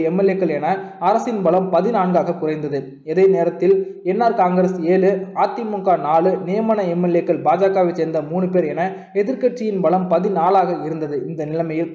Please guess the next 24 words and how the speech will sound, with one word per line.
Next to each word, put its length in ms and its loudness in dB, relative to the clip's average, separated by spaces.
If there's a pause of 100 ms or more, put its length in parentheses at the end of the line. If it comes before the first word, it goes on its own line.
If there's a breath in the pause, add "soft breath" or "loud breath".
(120)
இருபத்தி 360 4
இரண்டாம் 360 -2
தேதியான 320 -2 (140)
இன்று 260 0 (360 loud breath)
சட்டசபையை 600 2 (100)
கூட்டி 260 0 (340)
முதல்வர் 380 4 (240)
தனது 260 2 (100)
பெரும்பான்மையை 540 2
நிரூபிக்க 400 2
வேண்டும் 220 0 (120)
என 160 -2 (240)
ஆளுநர் 400 0
தமிழிசை 400 0
அவர்கள் 280 2
உத்தரவிட்டாங்க. 520 -2 (120)
இந்த 200 -6
நிலைமையில் 460 0 (260)
நேற்று 300 0 (120)
மாலை 240 2 (140)
ராஜ்பவன் 520 -2
தொகுதியை 300 4
சார்ந்த 400 0 (220)
காங்கிரஸ் 380 0